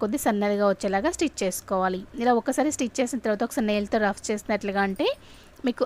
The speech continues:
ఐరన్ చేసినట్లుగా వస్తుంది. ఇలా ఒకసారి మొత్తం కూడా స్టిచ్ చేసిన తర్వాత ఇప్పుడు బ్యాక్ పార్ట్ ఇలా మధ్యలోకి ఫోల్డ్ చేయండి. ఇలా ఫోల్డ్ చేసేసి ఇది సైడ్ వైపున ఒక పావు ఇంచు లేదా హాఫ్ ఇంచు కొంచెం కర్వ్ అనేది తీయండి. ఇలా తీయడం వల్ల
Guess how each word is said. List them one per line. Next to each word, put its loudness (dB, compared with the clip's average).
ఐరన్ 0
చేసినట్లుగా 0
వస్తుంది. 0
ఇలా 6
ఒకసారి 2
మొత్తం 0
కూడా 2
స్టిచ్ -4
చేసిన -2
తర్వాత 0
ఇప్పుడు 0
బ్యాక్ 4
పార్ట్ 2
ఇలా -2
మధ్యలోకి -2
ఫోల్డ్ -2
చేయండి. -2
ఇలా 2
ఫోల్డ్ 0
చేసేసి 0
ఇది -6
సైడ్ 2
వైపున 0
ఒక -4
పావు 4
ఇంచు -4
లేదా 0
హాఫ్ -4
ఇంచు -6
కొంచెం 0
కర్వ్ 6
అనేది 0
తీయండి. -2
ఇలా 0
తీయడం 0
వల్ల 2